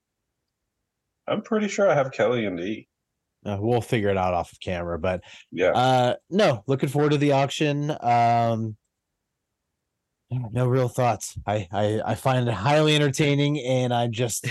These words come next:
Speaker 2: <laughs> I'm so exhausted from Big Brother that this has been a nice little escape. So I hate to, to do a little downpour on Big Brother, but we're at the finale. A hundred days is too long.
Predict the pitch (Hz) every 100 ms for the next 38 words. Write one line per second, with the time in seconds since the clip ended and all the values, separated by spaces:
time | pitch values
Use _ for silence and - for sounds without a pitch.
0 | - _ - 135 - 180 196 143 147 131
1 | 131 127 - 113 117 104 113 113 113 98
2 | 101 101 92 107 98 95 - 98 90 87
3 | - 85 71 - - - 80 78 _ 98
4 | 117 131 - 127 117 - - - 151 123
5 | 147 139 131 127 131 127 117 127 120 107
6 | 104 104 101 101 92 101 135 151 135 131
7 | 120 120 120 107 139 123 113 110 95 -
8 | 107 92 92 92 92